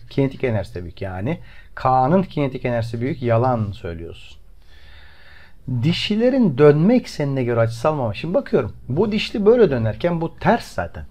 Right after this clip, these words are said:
Oradan anlayabilirsiniz. Bir. İkincisi de dört parmağınızı koyun bakın. L için koyuyorum. Böyle dönerse açısal momentum bana gelirken K'ya böyle koyduğumuzda ekrana doğru. O zaman bu arkadaşlar zıt yönlüydü. Dolayısıyla bir ve üç aradığımız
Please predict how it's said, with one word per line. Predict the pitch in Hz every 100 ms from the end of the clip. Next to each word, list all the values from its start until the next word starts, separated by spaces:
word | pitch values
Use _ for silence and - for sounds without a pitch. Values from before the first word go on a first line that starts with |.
| -
Oradan | - 240 208 160
anlayabilirsiniz. | 127 117 101 95 - 107
Bir. | 175 220 -
İkincisi | 117 151 151 -
de | - - 120
dört | 131 120
parmağınızı | 110 90 87 98 113 143
koyun | 139 117 95
bakın. | - - - - -
L | 120
için | 135 127 113 110
koyuyorum. | 98 95 110 170 135
Böyle | 180 202
dönerse | 147 127 120 175
açısal | 147 160 156
momentum | 139 135 170 151
bana | 131 165
gelirken | 131 110 95 95
K'ya | - 117 127 143 147
böyle | 208 190
koyduğumuzda | 156 135 139 175
ekrana | - 139 110 123 143 160
doğru. | 113 113 - - - -
O | 139
zaman | 117 101 98
bu | 147
arkadaşlar | 123 110 95 - 175 - - - -
zıt | - 104 151 - 101
yönlüydü. | 85 80 90 151 190 - - -
Dolayısıyla | 120 113 113 92 101
bir | 165 156 107
ve |
üç | 139 - - - - -
aradığımız | 135 101 104 117 -